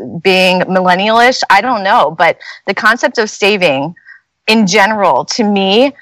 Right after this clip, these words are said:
has always been such a bore because I'm a carpe diem type of gal. Like, that's the philosophy I've always lived by. And especially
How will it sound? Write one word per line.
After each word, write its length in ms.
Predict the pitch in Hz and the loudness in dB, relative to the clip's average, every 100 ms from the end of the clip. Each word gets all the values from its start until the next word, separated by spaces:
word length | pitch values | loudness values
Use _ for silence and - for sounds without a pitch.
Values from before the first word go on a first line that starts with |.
| _ | _
has 320 | 214 208 196 - | -2 0 0 2
always 400 | 220 220 247 - | 2 2 -2 -4
been 400 | 214 196 190 131 | -4 -2 -6 -10
such 360 | - 233 208 | -6 -4 -2
a 40 | 202 | -6
bore 640 | 165 208 208 170 165 190 _ | -2 2 2 2 -2 -10 _
because 420 | 220 208 202 196 - | -10 0 0 0 -2
I'm 340 | 190 202 220 214 | 2 2 0 -4
a 100 | - | -4
carpe 340 | 185 - 202 190 208 | -4 0 0 0 -6
diem 400 | 185 175 175 175 | -4 0 0 0
type 280 | 180 185 170 | -2 -2 0
of 260 | 175 170 175 _ _ - | -2 -4 -10 _ _ -10
gal. 540 | 190 185 208 147 131 147 | 0 2 4 4 0 -2
Like, 200 | 190 175 | -4 0
that's 220 | 190 196 | -2 -2
the 100 | 196 | -10
philosophy 560 | - 185 170 - 185 185 | -4 0 0 -2 -6 -4
I've 160 | 170 | -2
always 320 | 170 170 175 180 | 0 0 0 -2
lived 220 | 185 190 | -4 2
by. 340 | 214 220 247 _ _ _ _ _ _ | 4 4 0 _ _ _ _ _ _
And 280 | 208 196 190 - - - - - | -2 0 -2 -6 -14 -14 -16 -2
especially 540 | 220 - 277 302 254 | -2 2 0 0 0